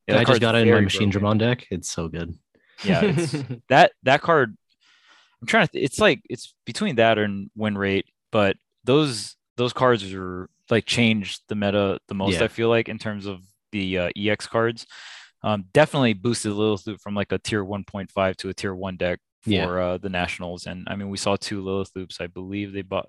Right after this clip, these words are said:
Speaker 1: got, like, uh, third and fourth, I think. I think.
Speaker 3: Oh, wow.
Speaker 1: Or they're definitely top eight.
Speaker 2: Yeah.
Speaker 1: They, they, they both got, like, around the same placements.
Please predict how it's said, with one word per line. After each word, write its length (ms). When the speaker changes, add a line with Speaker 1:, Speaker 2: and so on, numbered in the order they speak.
Speaker 1:
got, 520
like, 340
uh, 380
third 240
and 100
fourth, 500
I 80
think. 260
I 480
think. 140
Speaker 3:
Oh, 60
wow. 240
Speaker 1:
Or 140
they're 180
definitely 340
top 240
eight. 200
Speaker 2:
Yeah. 180
Speaker 1:
They, 80
they, 280
they 260
both 240
got, 140
like, 160
around 220
the 40
same 200
placements. 500